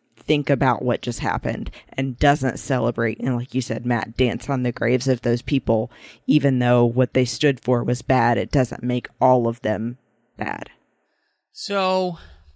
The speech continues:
Speaker 2: I guess it all comes down to this then, is what you would rate Greyhound. And so, Teresa, since you're our lovely guest,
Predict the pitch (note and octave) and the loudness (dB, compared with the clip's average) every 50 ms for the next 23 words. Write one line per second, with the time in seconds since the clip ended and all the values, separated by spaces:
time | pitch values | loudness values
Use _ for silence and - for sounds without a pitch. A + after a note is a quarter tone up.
0 | - _ _ _ _ - E3 E3 F3+ A3+ A#3+ C4 - G3+ F3+ E3+ D#3+ D#3+ - - | -20 _ _ _ _ -6 -4 -2 0 0 0 0 -2 0 2 2 2 2 0 0
1 | E3 C#3+ C#3 C#3 - C#3+ C#3 C3+ B2 A2+ A2+ B2+ C#3+ D#3+ E3+ - - - G2 F2+ | 0 0 0 2 2 2 4 4 2 2 2 2 2 2 2 0 2 2 4 4
2 | F2+ F2 F2 F2+ G2 G2 - - - _ _ _ _ - - G#2+ G#2 G2+ F#2+ F#2 | 4 4 4 4 2 0 0 -4 -18 _ _ _ _ 2 4 6 6 8 6 6
3 | F2+ F2 F#2+ - - - - A#2+ A#2+ A#2+ A#2 A2 - - B2 A#2+ A#2 A2+ A2+ A2+ | 4 4 2 0 -4 -4 0 4 4 4 4 4 0 -2 -2 2 2 4 4 4
4 | A2+ A2 A2 G#2 G#2 G2 G#2+ G#2+ G#2+ A2 A2+ A2+ A2 A2+ G2+ F#2+ F#2 - - - | 4 4 2 2 2 0 -2 -4 -4 -2 -2 0 0 0 0 -2 -6 -10 -12 -12
5 | - - - - - - _ _ _ _ _ _ _ _ _ _ _ _ _ _ | -12 -12 -14 -18 -20 -20 _ _ _ _ _ _ _ _ _ _ _ _ _ _
6 | _ _ _ _ _ _ _ _ _ _ _ _ _ _ _ _ - - G#2+ A2 | _ _ _ _ _ _ _ _ _ _ _ _ _ _ _ _ -2 0 2 4
7 | A#2+ B2+ A#2 G2+ G#2 D2+ B1 A#1 G1+ G1+ - - - - - - _ _ _ _ | 4 4 2 0 -2 -2 -4 -6 -8 -10 -12 -14 -16 -18 -20 -20 _ _ _ _
8 | _ - - A2+ G#2+ - A#2 G#2+ G#2 - - - B2 B2 C#3 C#3+ - A#2+ G#2 F#2+ | _ -2 -2 0 2 4 4 2 2 0 -2 -2 0 2 2 2 2 2 0 0
9 | - G#2+ G#2 G2 - - A2+ A#2+ B2 B2 A#2+ A#2+ A2 - A#2+ A2+ A2 A2 G#2+ A2 | 0 0 -2 -2 0 0 2 4 6 6 6 4 4 4 2 4 4 4 4 4
10 | A2+ A2 G#2 G#2+ G#2 G2 - B2 C3 B2+ G#2+ F#2 - - - - | 2 2 0 -2 -4 -2 0 0 2 2 2 0 -2 -6 -14 -16